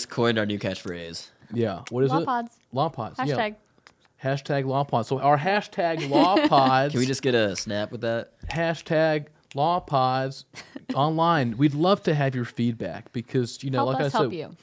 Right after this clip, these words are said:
Speaker 2: help us help you. We wanna know what worked, what didn't work, what you'd love to see us do going forward, what kind of guests you'd like to have us on, have on, any guest recommendations that you have for us, any connections you might have for us, anything that we can do to help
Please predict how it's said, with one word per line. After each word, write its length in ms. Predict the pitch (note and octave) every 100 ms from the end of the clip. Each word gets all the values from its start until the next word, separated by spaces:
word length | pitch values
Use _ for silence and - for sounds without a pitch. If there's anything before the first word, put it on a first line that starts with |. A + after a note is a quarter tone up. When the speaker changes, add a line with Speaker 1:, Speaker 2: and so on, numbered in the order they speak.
| _ -
Speaker 2:
help 280 | D#3 E3 F3+
us 220 | F3 -
help 260 | F3 E3
you. 140 | F3+ C3
We 180 | C#3+ F3+
wanna 240 | F3+ F3
know 300 | D#3 D#3 D#3
what 200 | C#3 A#2
worked, 360 | B2 D#3 F3 -
what 140 | -
didn't 260 | D3 D#3 D#3
work, 300 | D#3+ D#3+ - _ _
what 160 | - C#3+
you'd 160 | C#3 B2
love 260 | C#3 D3+
to 120 | - C3
see 320 | - C#3+ D3+
us 320 | C#3+ C#3 - _ _ _ A#2
do 280 | C3 C#3+
going 320 | D3+ C#3 C3 A#2+
forward, 420 | - C#3+ D3+ D3
what 120 | D3+
kind 240 | - D3+
of 160 | C3 A2+
guests 400 | A#2+ C3 C#3+ -
you'd 140 | D3
like 200 | C#3 C#3+ -
to 100 | B2+
have 260 | C3 C3+
us 200 | C3+ - -
on, 300 | A#2+ B2 B2+
have 240 | C3 B2
on, 360 | A2+ A#2+ D3 D3+ - - _ -
any 260 | B2+ D3+
guest 340 | D3+ B2+ D3+ D3
recommendations 640 | D#3 D#3 D3+ F3+ - D3+
that 100 | C3
you 160 | G#2+ A2
have 180 | A2 G2
for 280 | - G2 F2+
us, 140 | -
any 160 | B2+ C#3
connections 640 | D3 C3 E3+ - F3+ B2
you 60 | A2+
might 200 | A2 C#3
have 220 | A2+ -
for 220 | A2 F#2
us, 80 | -
anything 500 | E3 G#3+ G3 F3 E3
that 180 | C#3+ A#2+
we 220 | B2 D3
can 280 | D3 D3 C3 - - - _ -
do 240 | A#2 C#3+
to 200 | C#3 B2
help 340 | B2+ C3+ C3+